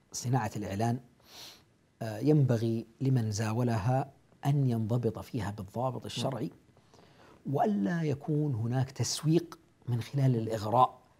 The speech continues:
Speaker 2: نعم.
Speaker 1: بالجنس ال-، الآخر، يغرى الرجل بإظهار مفاتن المرأة وتغرى المرأة بإظهار مفاتن الرجل.
Speaker 2: نعم.
Speaker 1: لا يكون هناك إغراء لأحد الجنسين بالآخر، وإنما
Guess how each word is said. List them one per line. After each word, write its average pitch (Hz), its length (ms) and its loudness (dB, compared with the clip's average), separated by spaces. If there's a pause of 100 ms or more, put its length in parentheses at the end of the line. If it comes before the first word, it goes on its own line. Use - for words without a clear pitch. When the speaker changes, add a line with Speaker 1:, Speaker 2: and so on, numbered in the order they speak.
(260)
Speaker 2:
نعم. 110 160 0
Speaker 1:
بالجنس 127 1120 2
ال-، 110 240 -6
الآخر، 110 480 2
يغرى 117 480 2 (280)
الرجل 127 440 4 (520)
بإظهار 113 500 -2
مفاتن 110 320 -4
المرأة 180 220 0
وتغرى 127 540 0
المرأة 127 240 -2
بإظهار 110 540 -4
مفاتن 110 300 -4
الرجل. 98 260 -4 (420)
Speaker 2:
نعم. 110 180 -4 (100)
Speaker 1:
لا 175 80 2
يكون 156 240 2
هناك 135 260 4
إغراء 107 400 -2 (420)
لأحد 113 280 -2
الجنسين 104 380 -4
بالآخر، - 380 -12 (640)
وإنما 190 400 4